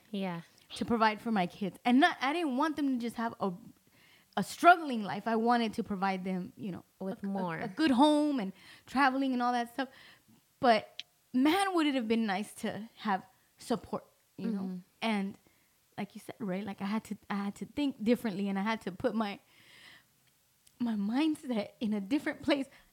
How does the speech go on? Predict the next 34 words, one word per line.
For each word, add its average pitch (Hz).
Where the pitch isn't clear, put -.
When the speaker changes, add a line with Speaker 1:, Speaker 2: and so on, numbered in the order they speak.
Speaker 2:
And 294
this 523
is 539
why 403
I'm 370
probably 392
<laughs> -
single 403
and 302
will 311
be 302
single 302
for 330
the 269
rest 330
of -
my 302
life, 320
Speaker 1:
<laughs> -
Speaker 2:
because 294
I 294
can't, 349
and 285
I'm 320
trying 392
to 349
actually 294
turn 262
that 233
off. 208
You 254
know, 226
I'm 247
trying -